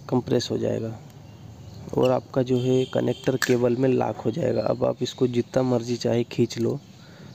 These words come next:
ये निकलेगा नहीं। और जो सादे वाले जो है कनेक्टर आते हैं वो खींचने पे आराम से निकल जाते हैं, या फिर कभी-कभी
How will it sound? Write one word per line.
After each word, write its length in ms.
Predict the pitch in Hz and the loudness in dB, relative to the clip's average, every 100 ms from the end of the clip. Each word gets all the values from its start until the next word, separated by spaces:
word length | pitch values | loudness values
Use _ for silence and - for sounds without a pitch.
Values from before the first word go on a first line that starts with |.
| - | -2
ये 100 | 127 | 2
निकलेगा 480 | 131 127 120 120 117 | 4 4 2 2 2
नहीं। 160 | 113 110 | 0 -2
और 200 | - 120 | -2 0
जो 140 | 127 127 | 0 0
सादे 320 | - 113 135 | 2 2 2
वाले 280 | 131 127 131 | 4 4 2
जो 160 | 131 | 2
है 180 | 123 127 | 4 2
कनेक्टर 480 | 120 113 113 - 120 | 2 0 0 2 2
आते 300 | 113 107 123 | 2 0 -2
हैं 80 | 139 | -2
वो 180 | 135 127 | -4 -6
खींचने 360 | - 131 - 120 | -2 -2 2 2
पे 120 | 120 | 4
आराम 260 | 120 113 117 | 2 2 -2
से 160 | - 117 | -4 -6
निकल 280 | 117 117 | 0 0
जाते 260 | 113 113 110 | 0 -2 -4
हैं, 920 | 110 - - - - - - - - | -8 -8 -8 -8 -6 -8 -8 -10 -2
या 100 | 135 | 2
फिर 200 | 127 139 | 2 0
कभी-कभी 680 | - 127 135 - 131 120 - | -2 -2 0 0 0 -2 -4